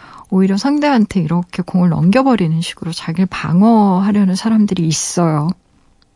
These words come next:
음. 그래서 이런 성향이 있는 분들이랑 함께 있으면요,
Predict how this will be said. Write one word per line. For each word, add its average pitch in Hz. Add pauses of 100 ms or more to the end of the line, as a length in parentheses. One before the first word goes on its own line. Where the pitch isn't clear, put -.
음. 165 (920)
그래서 196
이런 233
성향이 247
있는 190
분들이랑 165
함께 226
있으면요, 165